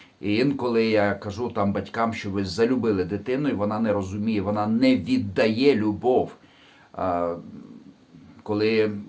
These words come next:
ви так багато для неї то все робите. І треба вчити, і треба говорити, треба наполягати, тому що любов — це дорога двостороння, не тільки в одну сторону. Бо інколи ми слухаємо,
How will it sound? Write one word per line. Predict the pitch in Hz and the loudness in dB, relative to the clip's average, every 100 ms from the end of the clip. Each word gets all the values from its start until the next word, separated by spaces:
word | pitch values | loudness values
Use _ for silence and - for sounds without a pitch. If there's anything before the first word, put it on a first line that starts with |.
| 80 | -10
ви | 95 120 | -6 -4
так | 104 85 | -4 -4
багато | 95 110 110 | -6 -6 -6
для | 98 101 | -4 -2
неї | 101 92 | -2 -2
то | 87 87 | -4 -10
все | - 87 | -10 -8
робите. | 78 65 - - - _ _ - - - | -8 -10 -16 -20 -20 _ _ -20 -20 -8
І | 95 101 | -2 -2
треба | 110 120 107 | -2 -2 0
вчити, | 101 - - 156 147 | -2 -2 -2 0 -2
і | 101 | -4
треба | 101 90 92 | -4 -4 -4
говорити, | 107 110 123 139 139 - | -4 -2 0 0 -2 -6
треба | 101 92 95 | -6 -4 -4
наполягати, | 95 104 101 98 127 123 107 90 - - - - | -6 -4 -4 -2 -2 -4 -6 -8 -10 -20 -20 -8
тому | 117 131 | 0 0
що | 131 127 117 110 110 | 0 0 2 0 0
любов — | 117 101 143 139 | -4 2 2 2
це | - 110 | -2 -6
дорога | 110 110 110 110 | -2 0 0 -2
двостороння, | 95 107 123 - - 131 123 90 80 76 - - | -6 -8 -6 -6 -4 0 0 0 -4 -10 -14 -8
не | 107 | -6
тільки | 113 135 123 | -6 -8 -8
в | 107 | -6
одну | 95 104 | -4 -4
сторону. | 98 - 95 - - - _ - - - | -4 -4 -8 -10 -18 -20 _ -20 -14 -4
Бо | |
інколи | 113 139 120 127 | 0 0 2 0
ми | 117 123 117 | 0 0 -2
слухаємо, | - 123 151 - 123 113 123 | -2 -2 -2 0 0 2 0